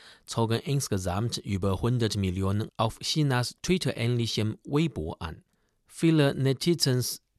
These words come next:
die den Webcast verfolgten, teilten ihre Erfahrungen in sozialen Medien mit und sagten, es sei spirituell erfrischend,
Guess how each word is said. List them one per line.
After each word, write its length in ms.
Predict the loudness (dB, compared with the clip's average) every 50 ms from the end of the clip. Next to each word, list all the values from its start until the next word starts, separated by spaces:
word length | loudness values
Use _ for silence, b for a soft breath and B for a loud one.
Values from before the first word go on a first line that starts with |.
| -2
die 160 | 0 0 0 2
den 260 | 2 2 2 2 2
Webcast 640 | 0 0 -2 -4 -6 -2 0 0 0 0 -4 -8 -10
verfolgten, 680 | -6 -6 -6 -2 0 -2 -2 -2 -4 -4 -2 -2 -2 -4 B B B B B B
teilten 420 | -4 -2 0 0 2 0 0 -2 0
ihre 460 | 0 0 2 0 0 0 0 -2 -2
Erfahrungen 720 | -2 -4 -4 0 0 0 2 2 0 0 2 2 0 -2
in 260 | -2 -4 -4 -2 -2 0
sozialen 560 | 0 -2 -2 -2 -2 0 2 2 2 2 2
Medien 460 | 2 0 0 0 0 0 0 2 2
mit 320 | 0 -2 -2 -4 -12 -12 B B B B B
und 220 | B -4 -2 -2 -2
sagten, 540 | -2 -4 -4 -6 -6 -4 -2 -2 -2 -2 b b b b b b
es 240 | -2 0 0 0 0
sei 280 | 2 2 4 4 2
spirituell 760 | 0 -2 -2 -4 -2 -2 -2 -4 -4 -4 -4 -2 -2 -2 -2
erfrischend, 880 | -2 -2 -4 -4 -4 -6 -4 -2 -2 0 0 0 -2 -2 -2 -4 -12 b